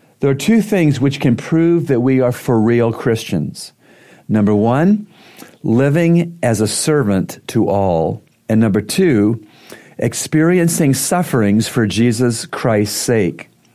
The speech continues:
Listen to the Apostle Paul's comments, which were made to some readers who doubted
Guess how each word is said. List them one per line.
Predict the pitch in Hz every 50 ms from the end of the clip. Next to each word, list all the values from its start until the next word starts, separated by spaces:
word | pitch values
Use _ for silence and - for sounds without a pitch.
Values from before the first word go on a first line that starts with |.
| - - - _ _
Listen | 160 208 226 - 285
to | 226 220
the | 190
Apostle | 165 139 151 170 165 160 151 - 139
Paul's | 120 - - 139 131 131 131 127 131 -
comments, | - - 143 135 127 117 110 104 104 - -
which | 113 113 110 - -
were | 117
made | 110 117 123 123 127 120
to | 117
some | 107 - - - 127 113 110 110
readers | 110 117 113 98 104 107 117 139 143 - - - - - - - - - - - -
who | - 156 143 139
doubted | 123 104 135 139 156 180 180 139 120 113 110 110 117 113